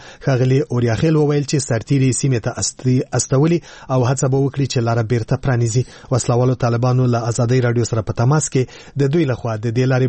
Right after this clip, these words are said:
بندېدل تایید کړي او ویلي دي چې دا لار دوی پر ډنډ پټان، جاني خیلو، احمد خیلو، څمکنیو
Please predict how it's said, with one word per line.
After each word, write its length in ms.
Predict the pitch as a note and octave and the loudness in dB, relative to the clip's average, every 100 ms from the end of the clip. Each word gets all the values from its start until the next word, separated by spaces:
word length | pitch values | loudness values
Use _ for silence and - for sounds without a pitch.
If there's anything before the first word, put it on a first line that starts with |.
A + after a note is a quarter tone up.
| A#2+ | 0
بندېدل 400 | B2 A#2+ C3 B2+ | 0 2 0 0
تایید 280 | B2+ A#2+ | 0 -2
کړي 220 | - C3 C3+ B2+ | 0 0 2 2
او 100 | B2 | 2
ویلي 260 | C#3+ C#3+ | 2 2
دي 120 | C3+ | 0
چې 480 | C3+ C#3 C3+ - - - | 0 0 -2 -6 -18 -2
دا 140 | A#2 | 0
لار 240 | A#2+ C#3+ A#2 - - - | 2 2 0 -8 -20 -14
دوی 300 | B2+ A#2+ C#3+ D3+ - _ | -6 0 2 2 -4 _
پر 140 | B2 A2+ | -2 -2
ډنډ 300 | A2 A2+ A2+ - | 0 0 0 -2
پټان، 340 | A2+ C3+ D3 D#3 - B2 | -2 0 0 0 -2 -2
جاني 220 | A#2 G#2+ | -2 -2
خیلو، 380 | - C#3 C#3+ D#3 - | 0 0 0 -2 -4
احمد 320 | A2 A2 - | -2 -2 -4
خیلو، 280 | C#3 C#3 C3+ - - - | 0 0 0 -4 -18 -8
څمکنیو 640 | - A#2+ A2 A#2+ C#3+ D3 | -2 -2 0 0 2 2